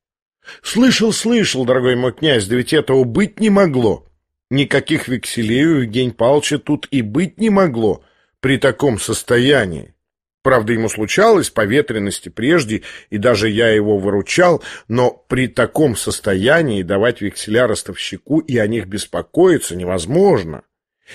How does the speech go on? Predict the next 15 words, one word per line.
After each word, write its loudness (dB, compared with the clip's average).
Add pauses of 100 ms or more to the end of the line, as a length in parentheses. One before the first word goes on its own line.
(120)
И 0
не 0
может 2
он 2
быть -2
на 4
«ты» 0 (240)
и -2
в -8
таких -2
дружеских -2
отношениях 0
с -8
Настасьей 0
Филипповной. -4